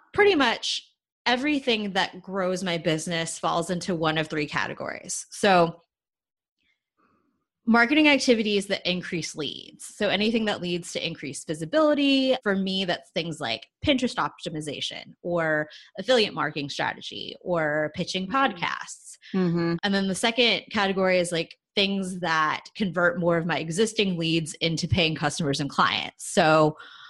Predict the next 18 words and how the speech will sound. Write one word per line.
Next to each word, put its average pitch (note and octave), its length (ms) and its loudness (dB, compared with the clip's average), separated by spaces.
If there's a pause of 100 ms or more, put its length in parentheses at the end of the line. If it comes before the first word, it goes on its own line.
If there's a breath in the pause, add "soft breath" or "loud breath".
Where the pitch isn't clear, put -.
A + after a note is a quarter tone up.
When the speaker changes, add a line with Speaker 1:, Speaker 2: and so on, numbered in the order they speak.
(200 loud breath)
Speaker 1:
marketing G3 600 2
that D3+ 360 2 (240)
will F3+ 220 -6
increase F3 560 -6
my D#3 240 -4
conversion D#3 720 -4
rate D3 260 -6
for F#3 80 -6
my D#3 160 -4
existing F3 560 -4
audience. - 460 -8
So D#3+ 460 0
things D#3 200 -8
like - 160 -10
Speaker 2:
Yeah. A#3+ 140 -2
Speaker 1:
conversion B3+ 360 2
copywriting A2 840 -2
or D#3 340 -2